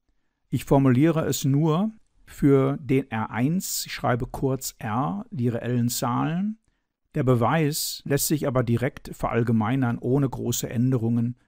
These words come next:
für den R hoch K. Die Frage ist die, gibt es eine Längenfunktion, ich schreibe das mal in Anführungsstrichen,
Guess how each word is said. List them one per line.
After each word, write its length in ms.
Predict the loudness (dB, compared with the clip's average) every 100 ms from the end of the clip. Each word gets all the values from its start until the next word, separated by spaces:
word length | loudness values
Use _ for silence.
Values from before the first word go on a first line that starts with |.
| _
für 140 | 0
den 140 | 0 0
R 220 | -2 -2
hoch 220 | -2 -4
K. 320 | -6 -8 -10 -16 -20 -20 _ _ _ _ -20 -20 _
Die 80 | -4
Frage 500 | -2 0 0 0 0 -4 -12
ist 300 | -10 -10 -2
die, 340 | -2 0 -2 -4 _ _ _ -2
gibt 320 | 0 2 2
es 160 | 2
eine 380 | 0 0 2 2
Längenfunktion, 1080 | 0 2 4 4 2 0 -2 0 -2 -2 -2
ich 100 | -4
schreibe 240 | -4 -4 -2
das 160 | -4
mal 160 | 0 0
in 140 | 0
Anführungsstrichen, 1080 | -2 -2 -2 -2 0 -2 -2 -2 -2 -2 -4